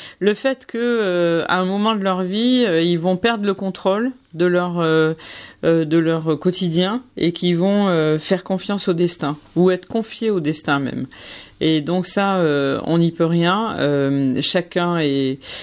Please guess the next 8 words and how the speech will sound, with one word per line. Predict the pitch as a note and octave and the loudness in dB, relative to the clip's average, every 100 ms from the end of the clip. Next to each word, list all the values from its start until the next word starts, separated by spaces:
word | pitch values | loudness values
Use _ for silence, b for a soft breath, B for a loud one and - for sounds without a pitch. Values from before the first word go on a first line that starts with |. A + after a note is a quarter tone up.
| B - | B 0
euh, | D3+ | 0
chacun | D#3 G#3 F#3 G3+ | 2 0 0 0
est | F3 | 0
face | E3 - G3 - | 0 0 -2 0
à, | D3+ D3 B2+ C3 | -2 0 0 -2
à | - | -2
cette | D#3 - E3 | -2 -2 -2
destinée. | D3 F#3 - F3+ E3+ F#3 | 0 -4 -2 -2 2 0